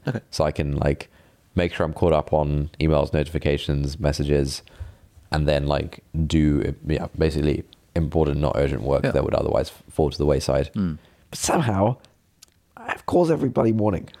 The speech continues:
Speaker 2: <laughs>
Speaker 1: Okay, who's booking in these calls?
Speaker 2: Sometimes it's via, like,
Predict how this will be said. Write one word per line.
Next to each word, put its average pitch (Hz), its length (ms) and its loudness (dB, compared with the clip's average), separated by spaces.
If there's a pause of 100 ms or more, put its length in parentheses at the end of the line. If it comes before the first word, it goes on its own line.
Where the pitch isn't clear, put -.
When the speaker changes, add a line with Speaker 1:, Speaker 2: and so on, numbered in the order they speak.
Speaker 2:
<laughs> - 360 -4
Speaker 1:
Okay, 113 180 0
who's 110 140 2
booking 98 240 0
in 95 100 2
these 78 160 -2
calls? 78 320 -6
Speaker 2:
Sometimes 131 560 0
it's 107 160 2
via, 101 380 4
like, 90 340 2